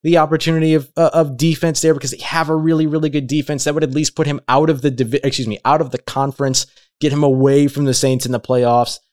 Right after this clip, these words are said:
all of that. So maybe the Broncos and Dolphins being the best case scenario if he does get hired away. Even the Las Vegas Raiders, I would throw into that as well, although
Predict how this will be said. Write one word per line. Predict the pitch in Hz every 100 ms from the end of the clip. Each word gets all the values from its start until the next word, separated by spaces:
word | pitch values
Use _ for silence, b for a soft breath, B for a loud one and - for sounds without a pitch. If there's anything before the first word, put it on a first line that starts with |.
| _ -
all | 107 101
of | 87
that. | 87 67 -
So | 131 117 113
maybe | 147 156 175 170
the | 147
Broncos | 123 143 139 139 131
and | 117
Dolphins | 110 117 113 113
being | 101 110
the | 104
best | 92 104 107
case | - 139 131
scenario | 139 139 139 139
if |
he | 131
does | 127 127
get | - 117
hired | 139 139
away. | 135 135 135
Even | 139 143
the | 135
Las | 120 113
Vegas | 113 104 95
Raiders, | 92 92 87 87 - _ _
I | -
would | 98 90
throw | 101 92 -
into | 98 92 92 90 80
that | 85 82
as | - 82
well, | 85 80
although | 87 87 87